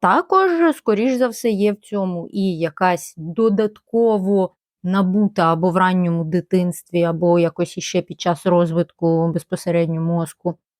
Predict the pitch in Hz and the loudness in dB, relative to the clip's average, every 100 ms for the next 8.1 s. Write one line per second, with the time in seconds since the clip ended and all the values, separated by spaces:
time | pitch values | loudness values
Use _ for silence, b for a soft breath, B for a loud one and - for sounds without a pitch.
0 | _ - 180 160 160 156 160 - 180 185 | _ -4 -2 0 0 -2 -6 -6 -8 -10
1 | _ _ _ _ - 196 185 247 262 - | _ _ _ _ -4 2 4 4 2 -2
2 | - 208 220 190 233 208 175 165 - 180 | -2 2 4 6 4 4 2 0 0 -2
3 | 175 - 175 170 208 392 - - 214 185 | -2 0 0 2 2 2 -2 -2 0 2
4 | 160 - 180 165 165 165 156 156 175 - | 0 -4 -4 -2 -2 -2 -4 -4 -6 -6
5 | 175 - 175 175 175 170 170 165 160 165 | -10 -8 -6 -4 -2 -2 -2 -4 -6 -10
6 | - _ _ - 320 330 269 226 214 208 | -14 _ _ -2 2 2 0 0 0 0
7 | 208 - 226 190 170 _ - - - 208 | -2 -2 0 0 -2 _ -20 -8 4 4
8 | 165 | 4